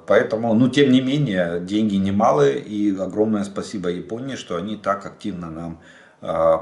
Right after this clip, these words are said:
помогают. На, э, на границе продолжается блокада. Э, опять Словакия пытается, там, угрожает на очередной новой блокаде, что они заблокируют, э, э, этой самой въезд,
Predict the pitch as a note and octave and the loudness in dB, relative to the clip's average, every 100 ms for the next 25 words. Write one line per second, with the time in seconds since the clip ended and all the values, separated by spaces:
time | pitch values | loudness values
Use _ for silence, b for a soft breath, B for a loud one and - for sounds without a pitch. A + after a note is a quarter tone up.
0 | - F2 E2+ D2+ C2 A1 - - B B | 2 2 0 -2 -6 -8 -12 -20 B B
1 | B B B - A2+ D3+ D#3+ D#3+ D#3+ C#3+ | B B B -6 2 6 8 8 8 8
2 | B2 C3 B2+ B2 B2+ D3+ C#3 D3 D3+ C#3+ | 8 8 8 8 6 4 6 6 8 6
3 | - - F2+ F2+ F2 G#2 G#2 A2 A#2+ G2+ | 4 -6 -4 -4 0 2 4 4 6 4
4 | F#2+ G#2+ F2+ G#2+ - D#3 D#3+ D#3 D3+ C#3+ | 4 0 2 2 4 4 6 6 6 4
5 | - - - G2+ G#2+ G#2+ A2 A2 - G2 | -4 -12 -10 -4 0 2 4 4 0 0
6 | G2 F2 F#2+ - F#2 F#2 E2+ E2 - F#2 | 2 2 -2 -10 -6 -4 -4 -6 -8 -8
7 | E2+ F2+ F2 F#2 F2+ G#2 G#2 F2 E2 D#2+ | -6 -4 -4 -4 -2 -2 2 2 0 -6
8 | F#2+ F2+ - G2 F#2+ G2 F#2 F#2+ F2 F2 | -6 -4 -4 -4 -4 -2 0 0 2 0
9 | F2 G2+ - D#3 D3+ C#3+ B2+ B2 A2+ A2+ | -2 -4 2 2 2 -4 -8 -6 -4 -4
10 | G#2+ A2 A#2+ A2+ A2 G2+ - G2 G2 G2 | -6 -8 -8 -2 -2 -2 -8 -8 -6 -4
11 | F#2+ F#2 F#2 G2 G2 F#2+ A2 G#2 G2 F2+ | -4 -4 -6 -8 -8 -8 -8 -10 -10 -8
12 | - F2+ F2+ - G2+ G#2+ G#2 - | -4 -4 -6 -10 -4 2 2 2